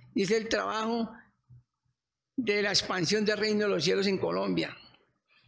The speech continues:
Nuestro país está pasando por un momento demasiado complejo. Guerra,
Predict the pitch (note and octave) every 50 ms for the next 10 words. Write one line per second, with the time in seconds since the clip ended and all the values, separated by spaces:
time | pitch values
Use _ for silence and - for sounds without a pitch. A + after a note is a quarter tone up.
0 | - - - - G3 F#3+ E3+ - A3 G3+ G3 G3 F#3 F#3 G3+ A#3+ C4 B3 G3+ -
1 | - - - - - - - _ - _ _ _ _ _ _ _ _ - - -
2 | - A#3+ - - A3+ A3 A3 A#3 G#3 A3 A#3 A#3 A#3 A#3 A#3 A#3 A#3 - - -
3 | - _ _ _ - G#3 G3+ G3+ G#3 G#3+ A3 A3 G#3+ A3 A#3 A3 G#3+ G3+ F#3 F#3
4 | - - G#3+ G#3 G#3 G3+ - F#3+ - - - G3 G3 E3 - - - - - -
5 | - _ - - _ _ _ _ _ _ - G#3+ F#3 G#3 A3 A#3 A3+ G#3+ - F3+
6 | D3+ C#3 - - - -